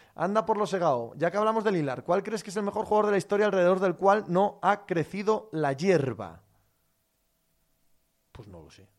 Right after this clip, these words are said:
No tengo ni idea. Capitán Sport, demasiado old school en la dirección de Movistar.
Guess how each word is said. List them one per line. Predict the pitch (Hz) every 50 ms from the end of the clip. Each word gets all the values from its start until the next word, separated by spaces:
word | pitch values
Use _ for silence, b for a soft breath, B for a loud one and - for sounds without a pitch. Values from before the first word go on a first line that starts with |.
| _ _ _ _ _ _ _
No | - 101 92
tengo | - - 87 82
ni | 82
idea. | 80 - - _ _ _ b b b b b
Capitán | - 160 151 143 170 196 208 233
Sport, | 240 - - 208 170 147 131 135
demasiado | 143 143 139 - 196 202 220 240 226
old | - 220 214 208
school | - - - 226 220 220
en | 208
la | 196
dirección | 180 170 160 160 - 196 196
de | 196
Movistar. | 185 180 165 156 147 - - 202 170 -